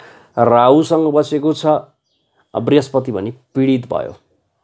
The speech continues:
अरू खराब ग्रहसँग युक्ति र दृष्टि बनाएर बसेको छ भने पीडित भयो भने आफैमा बलहीन छ, निचको छ भने कमजोर भयो। अब बृहस्पति कमजोर कहाँ हुन्छ त अथवा निचको कहाँ हुन्छ त भन्दा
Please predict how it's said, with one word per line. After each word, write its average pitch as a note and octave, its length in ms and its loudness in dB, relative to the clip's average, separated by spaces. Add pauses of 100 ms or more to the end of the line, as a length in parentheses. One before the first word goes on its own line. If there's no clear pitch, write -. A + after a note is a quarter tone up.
(140)
अरू E3 220 6
खराब F3 460 4
ग्रहसँग F3 340 0
युक्ति F3 280 -2
र F#3 100 0
दृष्टि F3 280 -2
बनाएर F3 260 -2
बसेको E3 260 0
छ D#3 60 -4
भने F3 260 4 (300)
पीडित F3+ 280 2
भयो A2+ 240 2
भने D3+ 200 0 (200)
आफैमा G#3+ 540 4
बलहीन F3+ 480 2
छ, D3+ 100 -6 (560)
निचको F#3+ 640 2
छ - 160 -4
भने G2+ 200 -2
कमजोर G#2+ 500 -4
भयो। A#1 320 -12 (840)
अब E3+ 300 4 (300)
बृहस्पति D#3 500 0
कमजोर C3+ 500 -4
कहाँ C3 180 -4
हुन्छ G#2+ 200 -10
त B2 140 -6
अथवा B2 260 0
निचको D#3+ 580 0
कहाँ A#2 220 -2
हुन्छ F#2 240 -8
त E2+ 340 -6
भन्दा D3+ 340 -8